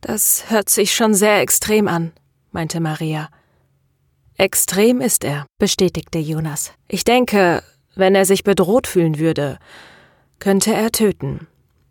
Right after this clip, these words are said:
Aber damit würde er sich nicht zufrieden geben.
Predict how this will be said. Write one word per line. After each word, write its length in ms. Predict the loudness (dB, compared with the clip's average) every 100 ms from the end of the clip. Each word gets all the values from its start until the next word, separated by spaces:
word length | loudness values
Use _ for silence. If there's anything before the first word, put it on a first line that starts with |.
| _ _ _ -2
Aber 240 | 0 2
damit 520 | 4 4 4 0 -2 -12 -14
würde 240 | -4 0
er 180 | 2 2
sich 200 | 2 2
nicht 200 | 2 2
zufrieden 440 | 0 2 2 2 0
geben. 380 | -2 -2 -6